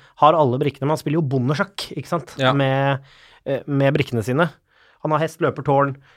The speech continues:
Speaker 1: konge, dronning, eh, bønder. Alt står linet opp for han. Han klarer ikke å sette sammen. Han får ikke prestasjonene ut av spillerne sine,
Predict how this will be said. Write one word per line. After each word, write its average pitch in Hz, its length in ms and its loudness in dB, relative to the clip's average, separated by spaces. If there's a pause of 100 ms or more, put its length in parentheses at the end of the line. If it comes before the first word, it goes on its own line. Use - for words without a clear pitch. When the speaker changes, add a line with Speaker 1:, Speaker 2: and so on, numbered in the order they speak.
(100)
Speaker 1:
konge, 131 240 0
dronning, 135 380 2 (340)
eh, 123 220 0 (100)
bønder. 131 320 0
Alt 170 240 -2
står 165 380 -2
linet 135 260 2
opp 107 140 -6
for 190 100 2
han. 233 80 -2 (140)
Han 151 100 -2
klarer 135 320 6
ikke 139 160 -2
å - 60 -2
sette 139 180 0
sammen. 156 240 2
Han 156 160 -2
får 120 320 2
ikke 117 140 -6
prestasjonene 107 680 -4
ut 95 160 -12
av 107 80 -12
spillerne 104 320 -8
sine, 135 220 -4